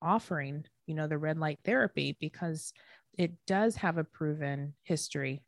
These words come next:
of improving and some of the benefits of not just cellular, just not just topical on your skin, like fine lines, but deeper. And then even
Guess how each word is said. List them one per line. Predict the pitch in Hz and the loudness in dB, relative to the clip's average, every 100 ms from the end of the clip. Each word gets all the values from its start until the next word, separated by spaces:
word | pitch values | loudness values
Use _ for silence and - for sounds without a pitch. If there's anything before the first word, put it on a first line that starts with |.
| - | -4
of | 160 147 143 143 - _ _ _ | -2 0 0 -4 -8 _ _ _
improving | 170 160 - 208 196 165 143 | -2 -2 2 4 6 4 -2
and | 139 143 | -4 -2
some | 165 156 | -2 0
of | |
the | 147 | -2
benefits | - 139 143 - 135 - - - - - _ | 0 -2 -2 -2 -4 -4 -10 -12 -16 -20 _
of | 170 151 143 143 | 0 0 0 0
not | 160 160 - | -2 -2 -2
just | 156 - - | -4 -4 -4
cellular, | 165 160 160 156 151 147 | 0 2 2 0 0 -2
just | 156 - | -4 -2
not | 165 147 | -2 -2
just | - - - _ - | -6 -12 -14 _ -2
topical | 185 175 175 - 151 | 4 4 4 0 -2
on | 147 147 | 0 -2
your | 143 | -4
skin, | - - 147 139 143 | -4 -4 -2 0 0
like | 139 139 | -4 -6
fine | - 156 147 | -4 -4 -2
lines, | 160 170 160 151 - | 0 0 0 -2 -4
but | 147 - _ - | -6 -6 _ 0
deeper. | 202 - 104 95 - _ - _ _ | 0 0 -4 -6 -10 _ -20 _ _
And | 170 160 | -2 0
then | 156 | -2
even | - 190 185 175 165 160 156 | 0 0 2 4 2 2 -4